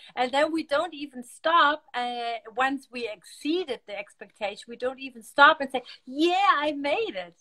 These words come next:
you know? I mean, this is, i-, this is really, uh, this is really, um,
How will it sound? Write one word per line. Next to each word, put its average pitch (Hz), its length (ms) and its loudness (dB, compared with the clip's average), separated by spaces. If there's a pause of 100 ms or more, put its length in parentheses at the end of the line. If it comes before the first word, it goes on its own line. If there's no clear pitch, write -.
(100)
you 220 160 -10
know? 202 380 -6 (480)
I 247 120 0
mean, 285 340 -4
this 311 160 -6
is, 311 140 -10 (160)
i-, 269 260 -8
this 494 200 0
is - 160 -10
really, 208 440 -8
uh, 185 340 -8
this 262 200 -6
is 254 120 -8
really, 208 380 -6
um, 180 500 -4